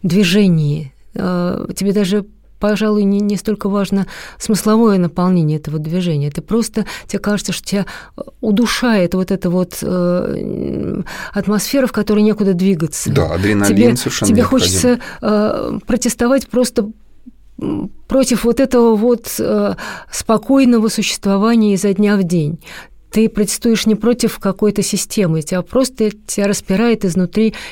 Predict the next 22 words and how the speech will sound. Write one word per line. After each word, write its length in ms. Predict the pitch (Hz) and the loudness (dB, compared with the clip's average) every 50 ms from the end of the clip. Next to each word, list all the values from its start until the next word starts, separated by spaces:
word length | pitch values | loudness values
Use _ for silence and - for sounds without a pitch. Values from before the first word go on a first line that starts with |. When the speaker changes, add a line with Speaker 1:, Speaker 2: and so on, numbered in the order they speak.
| - - - | -12 -4 0
Speaker 1:
эмоция, 640 | 208 202 208 208 190 175 - - - - 156 156 | 2 4 4 4 4 2 0 -4 -4 -4 -4 -4
тебе 300 | 156 - - 165 156 165 | -4 -6 -6 -6 -4 -2
нужно 420 | 170 185 233 269 269 226 202 202 185 | 0 2 2 2 2 2 2 0 0
вот, 500 | 170 180 214 220 208 208 - - - - 202 | 0 0 0 0 -2 -2 -6 -10 -8 -6 -4
э, 480 | 190 185 180 - - 165 - - - 185 | -4 -2 -2 -4 -4 -6 -6 -6 -8 -8
чего-нибудь 320 | - - - 208 214 202 - | -6 -2 0 0 0 0 -2
сокрушить. 640 | - 185 - - 180 - - - 170 143 - - - - - - - - - - - - - - | -4 -6 -4 -4 -6 -4 -4 -6 -6 -6 -6 -10 -14 -16 -20 -20 -20 -18 -16 -14 -14 -12 -8 -6
Speaker 2:
Ну, 100 | 175 - | -4 0
не 160 | - 151 160 | 2 2 2
обязательно 420 | 160 160 165 151 107 92 - 87 | 4 2 2 2 2 0 0 -4
сокрушить. 640 | 82 - - - - 120 120 - - - - - - - - - | -4 -4 -4 -4 -4 -4 -4 -4 -4 -6 -8 -10 -12 -12 -12 -10
Э, 540 | 95 87 82 80 82 80 82 82 82 90 - | -8 -8 -6 -6 -8 -8 -8 -8 -10 -10 -8
тут 320 | - - 123 113 95 - - | -6 -4 -4 -4 -4 -4 0
вы 100 | 117 113 | 0 2
очень 300 | 120 120 - - 110 104 | 2 0 0 -2 -4 -2
точно 340 | - 104 - - - 85 | 0 -2 -2 -2 -6 -8
всё 180 | 82 - - - | -10 -8 -8 -8
это 180 | 92 92 - 92 | -8 -8 -10 -10
рассказали. 560 | 90 - - - 90 104 147 170 - 196 156 | -10 -8 -4 -2 -2 0 0 0 2 2 0
Нужно, 540 | 113 110 117 135 135 135 127 120 110 104 - - - _ - | 0 0 0 0 0 0 0 0 -2 -4 -6 -10 -12 _ 0
нужен 300 | 135 147 131 120 113 110 | 2 2 2 2 2 0
адреналин. 640 | 104 107 107 101 98 92 87 82 85 87 82 - | 0 0 0 0 0 0 -2 -4 -4 -6 -8 -10